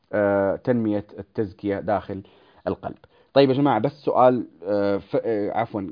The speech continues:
ملاحظة في النية. أنا جالس، آه، أجاوب عن سؤال، وفي أسئلة كثيرة بتنكتب أثناء السؤال. هذه الأسئلة اللي تنكتب أثناء، أثناء الجواب ما فيها فائدة. يعني ما في فايدة إنكم تكتبوها الآن.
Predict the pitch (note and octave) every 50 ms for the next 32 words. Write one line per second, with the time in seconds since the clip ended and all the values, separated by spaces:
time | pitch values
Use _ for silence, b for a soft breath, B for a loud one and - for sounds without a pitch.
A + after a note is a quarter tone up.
0 | - - E2 F2 A2 B2+ C#3 D3 C3+ - C3 A2+ - B2 A2+ A2 G#2 E2+ D2 -
1 | - - A2+ A2+ A2+ A2+ A2 B2 B2 A#2 A2 - _ - - D#2 D#2 C#2+ D2+ A#1
2 | - D#2 A2+ G#2+ B2+ C3 B2+ A2 G2+ A2 G#2+ - - - C3 D#3+ F3+ D3+ C3 D3+
3 | C3 A2+ - - A#2 C3+ C3+ - C#3 E3 E3 E3 E3 D3+ C#3 - - C3 - B2+
4 | - - E2+ - A2 G#2+ F2 C#2+ - - - - C2+ C#2 - _ _ _ _ _
5 | _ _ _ _ _ - B2 C#3 C#3 B2 A#2+ D3 - B2 A2 A2 G#2 B2 A2 -
6 | C3 - C3 F2 - - C3+ B2+ F2+ D2+ C#2+ - - C#3 C#3 B2 A2+ A2 G2+ A2
7 | G#2 A#2 E3 G3 - - D3 D#3 C3+ - G#2 E2+ F2 - F2 D2+ D2 C2 - -
8 | _ _ _ _ - G#2 G2+ E2 G#2+ A2+ A#2 B2+ - B2 G#2+ - B2 A#2 A2 G#2+
9 | G#2 G2+ F#2+ - G#2 - - - - G#2+ G2 F#2 F2 D#2+ C#2 C2 D#2 D2